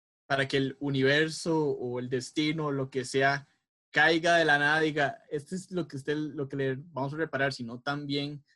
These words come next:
moverse uno, siempre tratar de ver cómo, cómo lograr resolver un problema o cómo poder avanzar al, al siguiente, al siguiente paso de la vida. Entonces,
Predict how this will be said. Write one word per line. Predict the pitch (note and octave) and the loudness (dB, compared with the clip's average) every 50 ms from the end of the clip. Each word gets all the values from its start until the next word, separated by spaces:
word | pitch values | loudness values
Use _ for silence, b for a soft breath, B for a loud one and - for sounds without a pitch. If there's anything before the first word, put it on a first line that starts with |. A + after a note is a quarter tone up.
| _ _ _ _ _ _ _ _ _ _ - | _ _ _ _ _ _ _ _ _ _ -4
moverse | C#3 C#3 D3 D#3 D#3+ D#3+ D#3+ - F#3+ F3 | 0 2 2 4 2 2 0 0 0 2
uno, | E3 E3 F3+ F#3 E3 B2+ A#2+ | 4 4 2 2 -2 -4 -6
siempre | - - C#3 C#3 C3+ C3+ C#3+ D#3+ D#3+ | -6 -2 0 0 0 0 -2 -4 -4
tratar | - - D#3 D3 C#3 - C3+ C3+ D3 | -2 -2 -4 -4 -2 0 -2 -2 0
de | D#3 D3+ C#3+ | 0 0 2
ver | C#3+ C#3+ D3 D#3+ - _ | 2 0 0 -2 -6 _
cómo, | - D3 C#3 D3 D3+ D3+ D3+ D3 C#3 - _ _ | -6 -4 -4 -2 -2 -2 -2 -2 -4 -4 _ _
cómo | _ - C3+ C3+ C#3 C#3+ C#3+ D3 D3 C#3+ C#3 C3+ B2+ B2 A#2+ B2+ _ _ _ _ _ _ _ _ _ _ _ - | _ -4 -4 -4 -2 -2 -4 -4 -2 -2 -2 -2 -2 -4 -6 -10 _ _ _ _ _ _ _ _ _ _ _ -2
lograr | C3+ C3+ C3+ C#3 C#3 D3 | 0 0 2 4 2 2
resolver | D#3 D#3+ D3 D#3+ C#3 C3 C3+ C3+ | 2 0 0 -2 -4 -2 0 -2
un | D3 D3 | -2 -2
problema | C#3 D3 C3+ C3+ C#3 C#3 C#3+ C#3+ C#3 C3+ - - | -2 -2 0 2 2 0 0 0 -2 -2 -2 -2
o | C3 C3 C3+ | -2 -4 -4
cómo | - - - C3+ C#3+ C#3+ C#3 C#3 | -2 -2 -2 0 0 -4 -6 -6
poder | - D3 C#3 C3+ C3 C3 B2+ C3 C3 C3+ C3+ C3+ _ _ _ _ _ _ _ - | -2 0 0 2 2 2 2 0 0 0 -2 -4 _ _ _ _ _ _ _ -4
avanzar | C#3 C3+ C3+ C3+ C3+ C3 B2+ - - C#3+ C#3+ D3+ D#3+ D#3+ | 0 0 2 2 0 -2 -4 -4 -2 0 2 2 4 2
al, | C#3 B2+ B2+ B2+ B2+ - - | 0 0 -2 -4 -8 -12 -8
al | - C3 B2+ B2 A#2+ | -6 -4 -4 -4 -4
siguiente, | - - B2+ C3+ C#3 C#3+ C#3+ C3+ - E3+ D#3+ - | -6 -6 -2 0 0 0 -2 -2 -2 -2 0 0
al | D3+ D3+ | -2 -4
siguiente | C#3 E3 D3 D3+ D#3 D#3 F#3+ E3 | -2 0 0 0 0 0 -2 -4
paso | - E3+ E3+ E3+ - F#3 F#3 | 0 0 0 0 0 0 0
de | F3+ E3 | 2 2
la | C3+ | 2
vida. | C3+ D3 D#3 C#3+ B2+ - _ _ _ _ _ _ _ - | 2 2 0 0 -4 -6 _ _ _ _ _ _ _ -12
Entonces, | C#3+ C3+ D3+ D3+ D#3 D#3 - - - | -12 -4 -2 0 0 0 -2 -10 -14